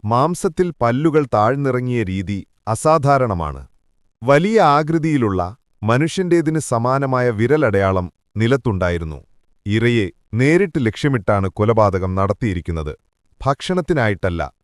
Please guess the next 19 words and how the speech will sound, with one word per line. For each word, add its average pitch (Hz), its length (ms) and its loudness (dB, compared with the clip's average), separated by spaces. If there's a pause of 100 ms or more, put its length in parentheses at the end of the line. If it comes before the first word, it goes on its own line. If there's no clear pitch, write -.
(280)
ഇതിന് 101 300 -4 (340)
വ്യക്തിപരമായ 127 760 2
വൈരാഗ്യമുണ്ട്," 101 800 -2 (560)
അദ്ദേഹം 98 500 0
തന്റെ 113 280 -2
സഹായിയോട് 117 680 0
പറഞ്ഞു. 85 320 -4 (800)
ലിയോൺ 160 440 6
ഹാർട്ട് 175 340 2
പ്രഭുവിൽ 127 480 2
സംശയം 123 600 -2
തോന്നിയ 113 320 0
ജോൺ 87 360 -4 (340)
അദ്ദേഹത്തിന്റെ 107 640 0
കോട്ടയിലേക്ക് 117 800 0
പോയി. 82 280 -6 (640)
പ്രഭുവിന്റെ 175 540 4
അമിതമായ 135 580 4
ആത്മവിശ്വാസം 98 840 -2